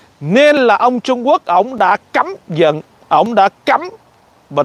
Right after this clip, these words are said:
tuyệt đối là sơ thị không được quyền mua hải sản của Nhật Bản và làm tâm lý của người dân Trung Quốc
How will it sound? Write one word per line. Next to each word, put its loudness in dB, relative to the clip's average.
tuyệt 0
đối 2
là 4
sơ 0
thị 0
không -2
được 0
quyền -2
mua 2
hải -4
sản -6
của -4
Nhật -4
Bản 0
và 2
làm 2
tâm 0
lý 2
của 0
người 0
dân 0
Trung -4
Quốc 2